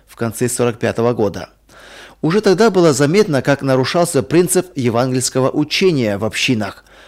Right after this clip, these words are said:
вновь созданного Союза евангельских христиан-баптистов, с чем я никак не мог согласиться.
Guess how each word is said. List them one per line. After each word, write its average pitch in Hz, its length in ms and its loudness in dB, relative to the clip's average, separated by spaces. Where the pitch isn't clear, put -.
вновь 123 340 -2
созданного 127 540 0
Союза 143 440 2
евангельских 120 680 -2
христиан-баптистов, 110 1000 -4
с - 120 -12
чем 156 240 0
я 139 100 2
никак 170 320 0
не 135 80 -2
мог 131 180 -2
согласиться. 110 760 -4